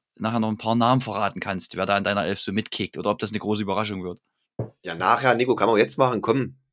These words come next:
Speaker 2: Erzähl mal ein bisschen was zu der Geschichte von deinem Abschiedsspiel.
Speaker 1: Na ja, gut, dann, dann legen
Speaker 2: Komm.
Speaker 1: wir los.
Speaker 2: Nee,
Speaker 1: Genau.
Speaker 2: das geht schon jetzt rein. Das passt ja perfekt eigentlich
Speaker 1: Ja,
Speaker 2: rein
Speaker 1: ja,
Speaker 2: in die
Speaker 1: ja, ja.
Speaker 2: Geschichte. Erzähl vielleicht nochmal die Story ganz, ganz, ganz vorne jetzt, äh, wie das Ganze zustande kam, letztes Wochenende, der Samstag.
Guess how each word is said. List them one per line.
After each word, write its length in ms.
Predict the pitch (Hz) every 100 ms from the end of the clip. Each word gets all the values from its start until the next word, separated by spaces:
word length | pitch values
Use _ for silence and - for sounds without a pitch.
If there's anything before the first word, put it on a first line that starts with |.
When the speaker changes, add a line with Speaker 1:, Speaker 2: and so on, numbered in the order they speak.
| -
Speaker 2:
Erzähl 420 | 90 92 101 139
mal 80 | 147
ein 20 |
bisschen 120 | 117 107
was 140 | 101
zu 80 | 107
der 100 | 98
Geschichte 480 | - 110 - 90 - _ _
von 120 | 104
deinem 140 | 104 98
Abschiedsspiel. 480 | 123 - - -
Speaker 1:
Na 80 | 202 320 330
ja, 40 |
gut, 220 | 269 156
dann, 180 | 143 131
dann 180 | 127 131
legen 180 | 139 107
Speaker 2:
Komm. 40 |
Speaker 1:
wir 140 | 147 135
los. 200 | 107 -
Speaker 2:
Nee, 220 | _ 110
Speaker 1:
Genau. 100 | 107
Speaker 2:
das 120 | 101
geht 160 | 120 117
schon 100 | 104
jetzt 120 | -
rein. 140 | 107
Das 80 | 98
passt 240 | - 127
ja 60 | 131
perfekt 280 | 107 117 -
eigentlich 260 | 95 90
Speaker 1:
Ja, 60 | 113
Speaker 2:
rein 80 | 123
Speaker 1:
ja, 120 | 117
Speaker 2:
in 60 | 113
die 100 | 104
Speaker 1:
ja, 80 | 110
ja. 120 | 104
Speaker 2:
Geschichte. 300 | 104 - - _ _ -
Erzähl 200 | - 147
vielleicht 180 | 143 143
nochmal 120 | 127
die 60 | 110
Story 360 | 135 143 139
ganz, 300 | 135 117 113
ganz, 380 | 120 110 113 113
ganz 180 | 117 117
vorne 220 | 127 127
jetzt, 220 | 117 110
äh, 440 | 110 104 98 98 98
wie 60 |
das 140 | 113 101
Ganze 180 | 104
zustande 300 | 101 - 92
kam, 280 | 90 78 78 -
letztes 340 | - - 78 80
Wochenende, 420 | 82 80 76 76 _
der 80 | -
Samstag. 480 | 76 80 - 73 -